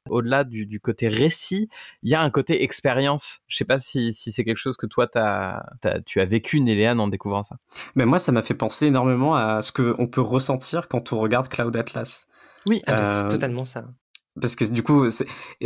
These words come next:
Speaker 2: et, il y a le, il y a un peu les mêmes thèmes aussi de connecter différentes personnes. Bon, du coup, Cloud Atlas a, a,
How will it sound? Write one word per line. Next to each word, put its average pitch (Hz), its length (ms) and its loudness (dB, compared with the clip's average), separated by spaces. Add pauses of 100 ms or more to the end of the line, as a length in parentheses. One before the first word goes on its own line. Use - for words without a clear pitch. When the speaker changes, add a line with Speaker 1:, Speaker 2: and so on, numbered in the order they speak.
(140)
Speaker 2:
et, - 120 -4
il 117 120 -4
y 131 100 4
a 123 80 2
le, 131 160 4
il 127 60 4
y 123 40 6
a 123 60 4
un 127 80 2
peu 156 120 2
les 135 120 4
mêmes 127 220 4
thèmes 147 180 4
aussi 123 220 0
de 117 80 2
connecter 117 460 2
différentes 117 380 -2
personnes. 123 400 0
Bon, 104 80 0
du 98 120 -4
coup, 131 100 -2
Cloud 107 260 -2
Atlas 127 300 0
a, 113 40 2
a, 104 40 2